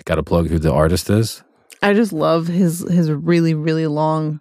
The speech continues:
Speaker 2: mustache.
Speaker 1: He kinda looks like a Greyjoy
Speaker 2: He looks like an
Speaker 1: to me.
Speaker 2: outlaw,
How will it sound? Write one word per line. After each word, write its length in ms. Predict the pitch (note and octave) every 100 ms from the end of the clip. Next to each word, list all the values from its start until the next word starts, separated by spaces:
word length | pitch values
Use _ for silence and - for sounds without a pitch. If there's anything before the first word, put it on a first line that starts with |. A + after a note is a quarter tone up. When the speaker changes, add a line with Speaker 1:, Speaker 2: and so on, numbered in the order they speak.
| -
Speaker 2:
mustache. 680 | F3+ - - - - E3+ -
Speaker 1:
He 80 | G#2+
kinda 220 | C#3+ D#3
looks 240 | B2+ -
like 220 | G#2+ F#2+ F2+
a 60 |
Greyjoy 420 | D#2 F2 D#2+ C#2+ D2+
Speaker 2:
He 140 | A3+
looks 240 | A#3+ C4
like 100 | C4+
an 120 | C4 B3+
Speaker 1:
to 40 | F#3+
me. 120 | D#3+
Speaker 2:
outlaw, 260 | D#3+ D#3